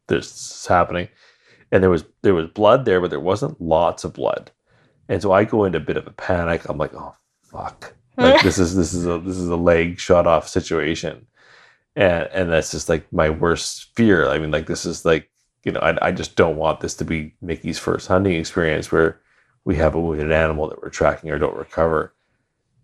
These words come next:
Speaker 1: And I actually regret this. I, I started, I started walking down the trail ahead of Mickey, tracking this little, like, little, like, sp-, spurts of blood. Like, this is the dusting of blood on the snow. And, and then I see this, like, big,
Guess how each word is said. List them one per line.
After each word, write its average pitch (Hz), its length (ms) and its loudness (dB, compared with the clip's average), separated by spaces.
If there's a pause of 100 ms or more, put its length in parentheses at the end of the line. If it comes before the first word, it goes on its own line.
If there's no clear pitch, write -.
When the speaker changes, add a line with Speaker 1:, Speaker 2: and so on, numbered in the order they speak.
(580)
Speaker 1:
And 95 140 2
I 90 60 4
actually 104 340 2
regret 87 380 0
this. - 180 -6
I, 71 180 -2
I 76 60 -4
started, 92 340 0
I 87 60 -8
started 104 260 2
walking 85 340 2
down 80 340 -2
the - 60 -16 (120)
trail 85 640 2
ahead 95 300 2
of 82 120 2
Mickey, 76 480 -8 (380)
tracking 90 580 -2
this 78 220 -8
little, 80 280 -4
like, 78 240 -2
little, 82 240 0 (120)
like, 82 260 0
sp-, - 400 -12 (160)
spurts - 480 -2
of 78 140 -14
blood. 85 380 2
Like, 82 120 -2
this 85 140 -12
is 82 100 -12
the 82 80 -16
dusting 85 480 -2
of 76 100 -10
blood 85 220 2
on 80 120 0
the 73 80 -14
snow. 82 500 -2 (1120)
And, 82 420 2 (540)
and 98 120 -2
then 92 120 4
I 87 100 4
see 101 240 2
this, 82 240 -2
like, 80 240 -2
big, 82 540 2